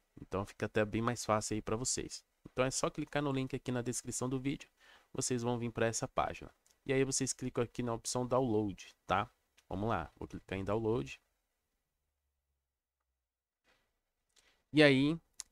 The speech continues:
vai ser recarregada essa página aqui, tá? Deploygate ponto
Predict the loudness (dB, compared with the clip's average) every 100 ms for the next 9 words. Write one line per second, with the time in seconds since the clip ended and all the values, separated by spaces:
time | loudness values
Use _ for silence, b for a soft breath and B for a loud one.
0 | _ _ -16 4 6 6 2 0 2 2
1 | -2 _ 0 0 2 2 2 2 -2 _
2 | 8 8 6 -4 -4 -4 -2 2 0 -2
3 | _ _ -8 -6 2 6 8 6 0 _
4 | -8 0 2 2 -4 -10 -4 -4